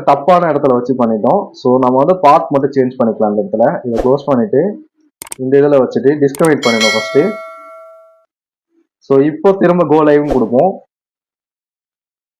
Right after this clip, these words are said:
ஓகேவா, நம்ம கரெக்டா வந்துச்சு. போன தடவை வந்து நம்ம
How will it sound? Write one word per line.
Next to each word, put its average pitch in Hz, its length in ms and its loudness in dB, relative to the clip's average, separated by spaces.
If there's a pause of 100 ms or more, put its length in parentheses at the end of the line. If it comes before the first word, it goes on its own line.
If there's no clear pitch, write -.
(1900)
ஓகேவா, 135 300 2 (120)
நம்ம 123 240 -2
கரெக்டா 131 240 2
வந்துச்சு. 127 340 0 (140)
போன 151 200 2
தடவை 170 180 0
வந்து 180 200 -2
நம்ம 151 140 -2